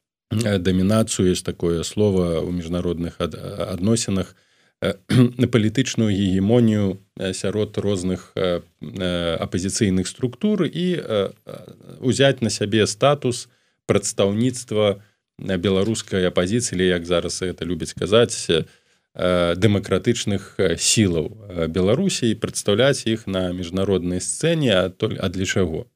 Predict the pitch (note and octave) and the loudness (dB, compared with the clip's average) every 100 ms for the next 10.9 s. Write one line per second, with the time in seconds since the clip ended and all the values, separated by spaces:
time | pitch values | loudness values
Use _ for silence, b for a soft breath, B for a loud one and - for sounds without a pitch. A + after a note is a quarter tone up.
0 | _ _ _ _ F#2 G2+ G#2+ A2 A2 G2+ | _ _ _ _ 0 0 2 2 4 0
1 | F#2+ - - A2 - F#2 - F2+ F#2 F2+ | -2 -4 -2 -4 -4 -4 -2 0 -2 -2
2 | - F#2 E2+ F2 F#2 F#2 F#2 E2 F2 F2 | 0 2 2 0 0 2 4 2 -2 -6
3 | - F#2 G#2+ A2 G2 F#2 G2+ C3 A2 G2 | -2 0 0 0 0 2 4 4 4 4
4 | F#2+ F2+ - F#2 - G2+ - F2+ - F#2 | 4 0 -2 -10 -8 -8 -6 -8 -6 -8
5 | - F2+ F2 F#2+ F2+ E2 - _ _ _ | -4 -4 2 4 4 0 -10 _ _ _
6 | _ _ F#2 F2+ E2+ G2 - F#2+ F#2+ G2 | _ _ -2 -2 0 0 2 2 4 6
7 | G2 F2+ F#2+ F2+ F#2+ F2+ G2 G2 F#2 - | 4 4 0 0 0 2 4 4 4 0
8 | - F2 E2+ E2+ F#2+ G2 G2 - F#2 F#2+ | 0 2 2 2 2 2 0 -2 -2 -2
9 | F2+ G#2+ G2+ F2 - _ - F2+ F2 F2 | -2 0 0 -2 -6 _ 0 2 2 -2
10 | E2+ F#2 F#2 F#2 F2+ F2+ G2+ C#3 E3 | -2 0 0 2 0 0 0 0 -2